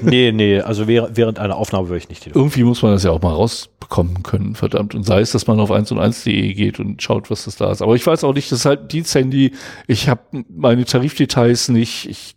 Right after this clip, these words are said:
Speaker 2: kann mich da, ich kann da keine Informationen bekommen. Ich weiß noch nicht mal, bei wie viel Gigabyte mein Vertrag gedeckelt ist. Ich hab halt einfach drauf losgearbeitet und es hat gereicht für die zwei Tage. Aber so diese letzte Phase, es waren nur ein paar Stunden, bis dann halt das Festnetzinternet zumindest wieder kam,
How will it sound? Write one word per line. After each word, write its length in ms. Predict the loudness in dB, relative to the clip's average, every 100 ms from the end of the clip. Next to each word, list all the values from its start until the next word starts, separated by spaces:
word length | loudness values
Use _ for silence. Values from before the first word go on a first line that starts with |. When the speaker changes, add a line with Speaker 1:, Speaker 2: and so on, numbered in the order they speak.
| -8
Speaker 2:
kann 200 | -2 -2
mich 120 | 0
da, 480 | 2 2 2 0 -4
ich 200 | -8 -4
kann 140 | 0
da 120 | 2
keine 240 | 2 2 0
Informationen 500 | -2 -4 -4 -2 -4
bekommen. 220 | -4 -4
Ich 80 | 0
weiß 160 | 0
noch 80 | 2
nicht 160 | -2 2
mal, 240 | 2 2 -2 -18 -14 0
bei 460 | 4 6 4 2
wie 80 | -2
viel 160 | -2 -2
Gigabyte 540 | 0 2 4 2 2
mein 140 | 0
Vertrag 380 | 0 -2 0 0
gedeckelt 480 | 0 0 2 2 0
ist. 260 | -2 -2 -2
Ich 100 | 0
hab 100 | 2
halt 180 | 4
einfach 280 | 4 2 0
drauf 180 | -2 -4
losgearbeitet 680 | -2 -4 -4 0 0 0 -4
und 120 | -8
es 120 | -4
hat 140 | -4 -2
gereicht 280 | 0 0 0
für 120 | -6
die 100 | -8
zwei 220 | -2 -2
Tage. 420 | 0 0 0 -2 -8 _ -20 -20 -20 -20 -20 -20 -20 _
Aber 200 | 2 2
so 120 | 2 0
diese 540 | -2 0 4 4 4
letzte 500 | 2 2 0 0 -4
Phase, 360 | 0 2 2 0
es 120 | 2
waren 280 | 2 2 2
nur 120 | 0
ein 80 | 2
paar 220 | 2 2
Stunden, 560 | 2 0 0 -2 -6
bis 200 | -4 -2
dann 180 | 0 2
halt 260 | 4 2 -2
das 120 | -6
Festnetzinternet 840 | -2 -4 -2 -4 -2 -2 -2 -2
zumindest 380 | -4 -4 -4 -6
wieder 200 | -2 -2
kam, 320 | -2 -4 -4